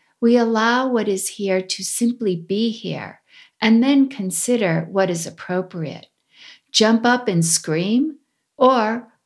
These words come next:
walk down to the water and wash up.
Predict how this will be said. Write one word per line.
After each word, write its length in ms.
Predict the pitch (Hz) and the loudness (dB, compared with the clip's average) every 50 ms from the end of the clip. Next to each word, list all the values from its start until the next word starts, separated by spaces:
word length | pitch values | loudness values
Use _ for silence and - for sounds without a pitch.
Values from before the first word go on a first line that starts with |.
| _ | _
walk 320 | - 214 214 220 214 220 - | -2 2 2 2 2 2 0
down 320 | 214 190 190 196 196 196 | 0 2 2 2 0 0
to 160 | 185 - 196 | -2 -4 -4
the 100 | 185 175 | -4 -2
water 540 | 160 165 165 165 165 170 165 151 143 135 - - - | -2 0 0 2 2 0 0 -2 -4 -6 -8 -6 -2
and 180 | 170 165 165 | -2 0 0
wash 380 | 160 165 165 160 160 160 - - | 0 0 -2 -2 0 -2 -4 -4
up. 300 | 160 156 156 156 - _ | -6 -8 -8 -10 -14 _